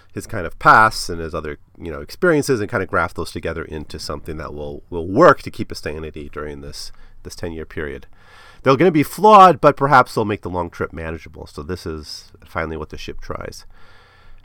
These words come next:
Now, during the trip, the ship locates Martine Cummings. She agrees to meet Victor at the colony planet to help him make the transition to the new planet. At the port, Victor recalls the experiences, and he is a bit proud of how he has managed to explore every level of, uh, his subconscious,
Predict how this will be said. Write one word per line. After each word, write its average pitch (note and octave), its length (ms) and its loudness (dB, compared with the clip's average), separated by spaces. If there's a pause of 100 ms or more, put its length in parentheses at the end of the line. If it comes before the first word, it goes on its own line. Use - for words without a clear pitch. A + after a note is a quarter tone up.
Now, C#3+ 80 4
during A#3 280 8
the G3+ 60 6
trip, - 280 2
the D#3 100 0
ship - 260 0
locates B2+ 720 0 (220)
Martine G#2+ 480 0
Cummings. - 640 -6
She E3+ 160 0
agrees B2 320 0
to A2+ 100 -4
meet G#2+ 220 -4
Victor A2 500 -2
at - 120 -6
the - 60 -10
colony A2+ 360 -2
planet G2+ 360 0
to G2+ 100 -4
help F#2+ 320 -2
him F2 220 4
make F2+ 220 -8 (220)
the D#2 160 -6
transition F2+ 640 -8
to - 120 -16
the D2+ 120 -12
new D#2 140 -12
planet. D2 440 -14 (760)
At - 180 2
the A#3 80 6
port, E3+ 340 8
Victor C#3+ 260 -2
recalls A2 400 0
the A2+ 60 -2
experiences, G2 960 -4
and F#2+ 320 -4
he F#2 320 -6
is F2 140 -6
a E2 40 -10
bit F#2 200 -6
proud B2 260 2
of G2 100 -4
how G2 200 0
he F#2+ 120 -8
has F2+ 140 -6
managed F#2 360 -6
to F2+ 80 -8
explore - 380 -12
every A2+ 260 -2
level E2+ 320 -8
of, - 180 -18
uh, D#2 80 -12
his F2+ 220 -10
subconscious, - 840 -8